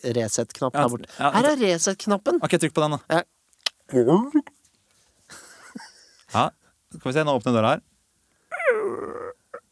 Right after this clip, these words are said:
Speaker 1: Åh,
Speaker 2: Ah,
Speaker 1: det er fint å se
Speaker 2: der har
Speaker 1: sånn
Speaker 2: vi stemninga,
Speaker 1: ja,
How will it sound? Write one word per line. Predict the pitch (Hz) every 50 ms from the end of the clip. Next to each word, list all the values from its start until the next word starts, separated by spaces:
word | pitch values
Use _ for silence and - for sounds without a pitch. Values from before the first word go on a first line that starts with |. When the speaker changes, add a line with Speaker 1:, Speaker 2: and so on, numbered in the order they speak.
| _ _ _ _ _ _ _ _ _ _ _ - - - - - _ _ _ _ _ _ _ _ _ _ _ _ _ _ _ _ _ -
Speaker 1:
Åh, | - 131 110 - -
Speaker 2:
Ah, | 123 139 160 170 165 160 156 147
Speaker 1:
det | 139 139
er | 120 113
fint | 113 101 - 147
å |
se | 135 131 135
Speaker 2:
der | 143
har | 151 151
Speaker 1:
sånn | 147 139 135
Speaker 2:
vi | 139 139
stemninga, | 143 160 135 127 123 120 120 123
Speaker 1:
ja, | 127